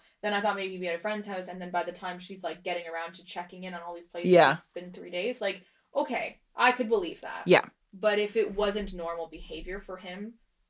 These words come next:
Speaker 1: then that's alarming.
Speaker 2: Exactly.
Speaker 1: Yeah.
Speaker 2: Exactly. And then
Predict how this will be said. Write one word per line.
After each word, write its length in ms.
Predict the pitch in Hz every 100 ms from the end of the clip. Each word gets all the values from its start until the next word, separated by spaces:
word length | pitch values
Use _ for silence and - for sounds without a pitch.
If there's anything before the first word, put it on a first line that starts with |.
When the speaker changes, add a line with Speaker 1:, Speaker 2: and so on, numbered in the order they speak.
| _
Speaker 1:
then 160 | 190 180
that's 240 | 165 -
alarming. 400 | 160 147 - -
Speaker 2:
Exactly. 560 | 185 175 151 143 - -
Speaker 1:
Yeah. 180 | - - - _
Speaker 2:
Exactly. 520 | 165 165 123 - 123 -
And 160 | 190 180
then 200 | 170